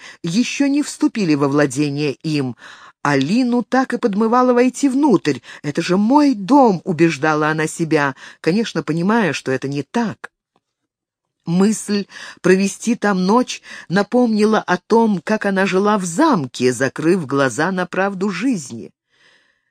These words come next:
Твёрдым шагом Алина пошла дальше. Город был хорош ещё и тем, что в нём располагался монастырь, и монахи никогда не отказывали нуждающимся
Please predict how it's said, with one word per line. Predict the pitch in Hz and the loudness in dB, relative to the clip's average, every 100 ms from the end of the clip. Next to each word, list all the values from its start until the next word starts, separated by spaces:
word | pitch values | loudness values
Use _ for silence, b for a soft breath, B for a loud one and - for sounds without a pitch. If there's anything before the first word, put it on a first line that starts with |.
| _ _ | _ _
Твёрдым | - 180 294 233 311 | 0 4 4 2 -2
шагом | - 240 269 269 254 | 0 0 2 2 0
Алина | 170 160 208 220 | 0 2 0 0
пошла | 208 - 151 | -4 -4 -4
дальше. | 160 127 117 98 - - 73 _ _ _ _ _ _ | -4 -4 -6 -6 -8 -10 -12 _ _ _ _ _ _
Город | 127 170 175 180 | 0 4 4 2
был | 147 170 | 2 2
хорош | 165 151 151 175 - | 2 0 2 2 0
ещё | 151 147 - | -6 -6 -2
и | 135 123 | -2 -2
тем, | - 247 220 110 B B B | -2 -4 -2 -6 B B B
что | - - 170 | -12 0 0
в | 151 | 2
нём | 190 320 254 | 2 2 2
располагался | 202 - 190 196 262 254 - | 0 0 0 2 0 -2 -2
монастырь, | 233 240 285 - - - 185 139 - B B B | 0 0 -2 -6 -6 0 0 0 -6 B B B
и | - 214 202 | -2 0 0
монахи | 180 196 208 233 294 - 277 | 2 2 2 2 0 0 0
никогда | 247 262 - 285 160 165 | 0 0 -2 -2 -2 -2
не | 170 160 | 0 -2
отказывали | 151 - 170 170 160 160 160 - | -4 -4 -4 -2 0 0 0 -2
нуждающимся | 156 147 120 180 208 190 - 185 - 175 | -6 -4 -4 -4 -4 -6 -6 -6 -2 -2